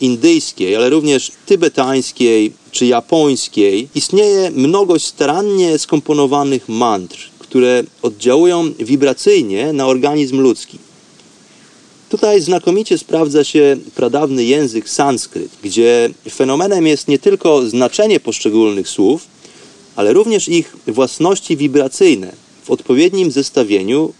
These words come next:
w słowach. Jedną z bardziej znanych mantr jest prawdopodobnie mantra Aum, gdzie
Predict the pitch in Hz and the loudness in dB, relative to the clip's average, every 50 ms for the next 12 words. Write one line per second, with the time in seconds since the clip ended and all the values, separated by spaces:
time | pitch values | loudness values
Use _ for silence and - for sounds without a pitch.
0 | _ _ _ - - - 185 180 139 101 90 - - - - _ _ _ _ _ | _ _ _ -12 -2 0 2 2 2 0 -2 -6 -14 -20 -20 _ _ _ _ _
1 | _ _ - - - - - - - _ _ - - - - - - - _ - | _ _ -20 -20 -20 -20 -20 -20 -20 _ _ -20 -20 -20 -20 -20 -20 -20 _ 0
2 | 156 185 170 190 180 180 180 160 - - - 160 160 165 165 165 139 123 - 196 | 0 2 2 2 2 2 0 0 -2 0 2 4 4 4 4 2 0 -2 -2 0
3 | 220 254 240 170 147 139 113 104 101 127 131 120 120 117 107 101 - - 117 135 | 0 0 0 0 0 0 0 0 0 -2 0 0 0 -2 -2 -4 -4 -4 -2 0
4 | 120 101 98 127 170 185 - - - - - _ - 170 185 - - 196 175 156 | 0 0 -2 -4 -6 -6 -8 -14 -16 -18 -20 _ -6 -6 -4 -2 -2 -2 0 0
5 | 156 - - 147 135 147 160 175 170 160 147 131 127 143 160 165 156 - - 147 | -2 0 0 0 2 2 0 2 0 0 0 0 0 0 0 0 -2 -2 -2 -2
6 | 131 120 117 - - 127 151 156 139 117 101 95 87 87 87 - - - _ _ | -2 -2 -4 -4 -2 0 0 2 2 2 2 0 0 -6 -12 -18 -18 -20 _ _
7 | - - - - - _ - - - - - - _ _ _ - - 110 98 - | -20 -20 -20 -20 -20 _ -20 -20 -20 -20 -20 -20 _ _ _ -16 -14 -12 -8 -2
8 | 107 117 123 123 123 123 123 | 0 2 2 4 2 2 0